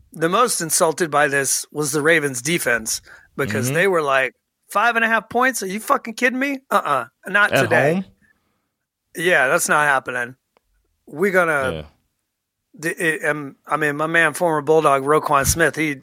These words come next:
Speaker 1: he was, he was in his feelings in the
Speaker 2: Yeah.
Speaker 1: backfield.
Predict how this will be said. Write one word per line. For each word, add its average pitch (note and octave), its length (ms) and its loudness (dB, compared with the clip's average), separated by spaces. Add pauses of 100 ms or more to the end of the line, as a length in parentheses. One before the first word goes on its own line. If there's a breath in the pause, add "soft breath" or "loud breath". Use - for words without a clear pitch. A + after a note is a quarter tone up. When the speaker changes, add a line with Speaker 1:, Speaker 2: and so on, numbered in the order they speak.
(100)
Speaker 1:
he F3 220 -2
was, C#3+ 320 -2 (420)
he F3 200 0
was C3 320 -4 (400 loud breath)
in G3 160 2
his D#3+ 180 0
feelings D3+ 680 0 (600 loud breath)
in A3+ 180 4
the F#3+ 60 4
Speaker 2:
Yeah. G3+ 60 2
Speaker 1:
backfield. E3+ 580 2